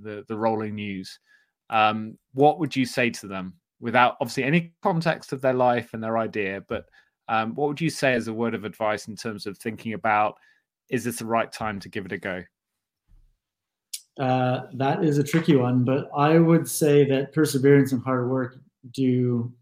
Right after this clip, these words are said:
Speaker 2: eventually pay off. Um, and it, you know, it may not be immediate, but, um, you know, as I said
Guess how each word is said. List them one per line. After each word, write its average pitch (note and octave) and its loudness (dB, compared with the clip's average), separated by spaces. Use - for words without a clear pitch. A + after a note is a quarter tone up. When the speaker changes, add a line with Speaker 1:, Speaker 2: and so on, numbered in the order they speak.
Speaker 2:
eventually B2 -4
pay A2+ -4
off. B2 -8
Um, B2 -6
and B2 -2
it, C#3+ -8
you B2 -4
know, A#2+ -4
it C#3 0
may C3+ 4
not B2+ 2
be B2+ 2
immediate, B2 2
but, C3 -10
um, B2 0
you C3 -6
know, B2+ 0
as C3+ 2
I C3+ 4
said C3+ 0